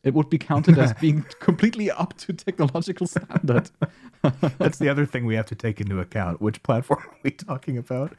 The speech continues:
Speaker 1: Yeah.
Speaker 2: But yeah, I think you're right. I think it's interesting to think about aesthetics in that way, because there are certain things that you can do when constructing a game stylistically that make it seem more timeless than its, uh, its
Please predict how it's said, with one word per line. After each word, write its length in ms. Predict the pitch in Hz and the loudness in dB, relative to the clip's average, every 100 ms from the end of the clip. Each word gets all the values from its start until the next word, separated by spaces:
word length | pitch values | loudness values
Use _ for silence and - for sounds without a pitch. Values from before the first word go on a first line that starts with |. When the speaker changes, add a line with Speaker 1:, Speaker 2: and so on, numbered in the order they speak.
| _ - | _ 0
Speaker 1:
Yeah. 300 | 143 92 92 - | 2 2 -4 -2
Speaker 2:
But 220 | 117 107 - _ | 0 0 -6 _
yeah, 200 | 113 147 | 2 2
I 100 | 131 | 0
think 200 | 123 160 | -2 -2
you're 80 | 175 | 0
right. 220 | 151 127 | 0 -2
I 60 | 95 | -4
think 260 | 127 117 _ _ _ _ _ _ - | -6 -8 _ _ _ _ _ _ -14
it's 160 | 101 | -2
interesting 360 | 147 156 - 151 | 0 0 0 2
to 60 | 131 | 2
think 200 | - 123 | 0 -2
about 360 | 117 110 107 - _ - | 0 0 -2 -6 _ -8
aesthetics 540 | 107 - 113 113 - | -8 -6 -4 -6 -6
in 80 | 92 | -4
that 220 | 82 82 | -4 -4
way, 320 | 85 80 85 - | -4 -6 -8 -10
because 440 | - 101 107 95 - | -6 -4 -2 -4 -4
there 260 | 104 101 | -2 0
are 360 | 107 117 117 107 _ _ _ _ | 0 0 -2 -4 _ _ _ _
certain 360 | - 165 170 | -6 0 0
things 280 | 156 151 139 | 2 2 0
that 100 | 120 | 0
you 120 | 113 | -4
can 160 | 107 101 | -2 -2
do 160 | 104 98 | 0 0
when 140 | 90 | -2
constructing 540 | - 87 - 92 95 | -4 -10 -10 -6 -2
a 60 | 87 | 0
game 480 | 80 90 85 78 78 _ _ _ _ _ | 2 2 4 2 -2 _ _ _ _ _
stylistically 840 | - 107 104 165 - - 69 71 - - | -8 -2 2 0 -2 -16 -14 -14 -16 -10
that 180 | 101 95 | -6 -4
make 240 | 98 87 | -4 -4
it 80 | 80 | -10
seem 540 | - 92 82 80 85 _ _ | -10 -4 -2 -2 -6 _ _
more 300 | 101 104 101 | 0 2 0
timeless 480 | - 98 90 85 - | 0 -2 0 -2 -6
than 160 | 82 | -4
its, 260 | 78 - - | -4 -4 -10
uh, 300 | 78 73 71 | -8 -6 -6
its 380 | - - - - | -6 -6 -8 -16